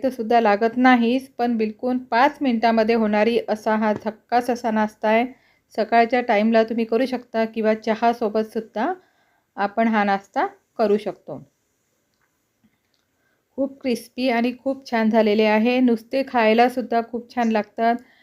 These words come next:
किंवा तुम्ही टमाटर सॉससोबतसुद्धा, अ, खाऊ शकता. कसा वाटला हा ब्रेकफास्ट तुम्हाला?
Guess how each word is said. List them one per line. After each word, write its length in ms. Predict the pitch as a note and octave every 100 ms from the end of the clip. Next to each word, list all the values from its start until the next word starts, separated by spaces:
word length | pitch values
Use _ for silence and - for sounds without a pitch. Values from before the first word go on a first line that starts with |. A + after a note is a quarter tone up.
| _ _ -
किंवा 240 | A#3+ B3
तुम्ही 380 | B3+ A#3+ B3+ C4
टमाटर 480 | B3+ G#3+ G#3+ A3+ A#3
सॉससोबतसुद्धा, 1080 | A#3+ A3 A3 A3 G#3+ A3+ A#3+ F#3 A3 D4 G4+ _ _ _
अ, 200 | G#3+ A3 A3
खाऊ 220 | A3+ G#3
शकता. 440 | G#3 F#3 _ F#3+ D#3+ _ _ _ _ _ _ _ _ _ _ _ _ _ _ _ _ _ _ _ _ _ _ _ _ _ _ _ _ _ _ _ _ _ _ _ - _ _ _ _ A#3+
कसा 200 | A#3+ C4+
वाटला 280 | C4 C4+
हा 120 | C4+ B3+
ब्रेकफास्ट 580 | A#3+ A3+ - B3 -
तुम्हाला? 440 | B3 A3+ A3+ A#3